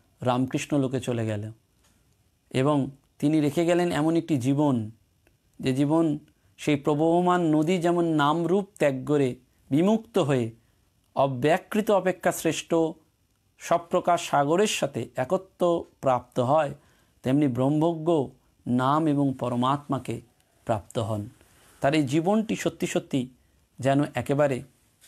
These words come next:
দেখার মতন। এবং পরবর্তীকালে যে সমস্ত সন্ন্যাসীরা গেছেন, সেই তারাই এটি অনুভব করেছেন যে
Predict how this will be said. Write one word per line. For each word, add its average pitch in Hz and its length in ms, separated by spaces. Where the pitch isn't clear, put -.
দেখার 131 360
মতন। 117 320
এবং 175 200
পরবর্তীকালে 196 680
যে 180 120
সমস্ত 254 400
সন্ন্যাসীরা 185 720
গেছেন, 143 400
সেই 185 280
তারাই 202 440
এটি 160 420
অনুভব 196 440
করেছেন 117 420
যে 139 360